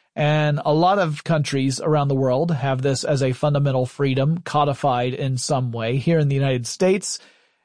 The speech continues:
we have the Constitution, and freedom of speech is in the First Amendment in the Bill of Rights. Those first ten amendments to the Constitution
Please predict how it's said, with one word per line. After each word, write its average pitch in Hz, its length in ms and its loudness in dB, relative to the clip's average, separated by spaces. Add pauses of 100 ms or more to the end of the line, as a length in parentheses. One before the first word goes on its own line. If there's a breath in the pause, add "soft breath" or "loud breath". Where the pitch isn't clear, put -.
(140)
we 147 240 2
have 151 160 2
the 143 80 -2
Constitution, 156 880 0 (120)
and 135 580 -2 (640)
freedom 160 240 2
of 151 80 0
speech 151 360 0
is 147 140 2
in 151 120 2
the 143 60 2
First 170 360 0
Amendment 170 640 0 (100)
in 139 160 0
the 139 60 2
Bill 147 260 2
of 143 120 0
Rights. 156 340 0
Those 123 200 -4
first - 360 -2
ten 151 320 2
amendments 143 640 -2
to 143 100 -4
the 127 80 -2
Constitution 127 760 -2